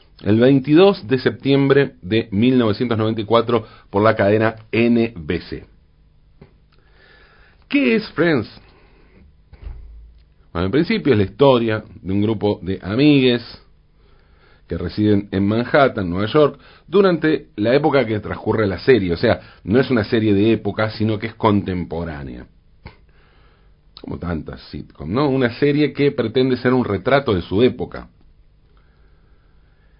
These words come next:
Y más allá de cualquier otra valoración, lo primero que hay que admitir es que esto de ser un retrato de su época lo logra con creces, Friends.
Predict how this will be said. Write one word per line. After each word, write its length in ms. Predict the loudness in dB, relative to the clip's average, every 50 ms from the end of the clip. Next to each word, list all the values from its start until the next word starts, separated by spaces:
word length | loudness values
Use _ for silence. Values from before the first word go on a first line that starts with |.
| _ _ _ _
Y 160 | -2 0 2
más 260 | 4 4 2 2 2
allá 420 | 0 -2 0 2 0 2 0 0 -4 -12 _
de 220 | -4 -2 -2 0 0
cualquier 440 | 2 2 2 2 2 2 2 2 2
otra 260 | 2 0 0 0 -2
valoración, 800 | -4 -4 -2 -2 -2 -4 -4 -4 -4 -4 -4 -4 -6 -6 -10 -12 -18 _ _ _ -20 -20 -20 _ _ _ _ _ _ _ _ _ _ _ -12 -6
lo 180 | -4 -4 -4
primero 380 | -2 -2 0 0 2 0 0 0
que 100 | 0 -2
hay 100 | -2 -2
que 100 | -2 -4
admitir 480 | -4 -4 -4 -4 -4 -4 -4 -4 -6 -10 -20 _ -10
es 160 | -8 -8 -10
que 240 | -12 _ _ -20 -20 -20 _ _ _ _ _ _ _ _ _ _ _ _ _ _ _ _ _ _ -12
esto 240 | -12 -10 -4 -2 0
de 100 | 0 0
ser 240 | 0 -2 -4 -4 -4 -4
un 140 | -4 -2 -2
retrato 400 | -2 -4 -4 -4 -4 -2 -2 -2
de 80 | -4 -4
su 160 | -4 -4 -4
época 340 | -4 -4 -6 -6 -6 -8 -8
lo 180 | -4 -2 -2 0
logra 480 | 0 0 0 0 -2 -2 -2 -4 -6 -8
con 200 | -12 -12 -12 -12
creces, 520 | -12 -12 -14 -16 -16 -20 -20 -20 -20 -20 -20 _ _ _ _
Friends. 360 | -18 -18 -16 -16 -20 -20 -20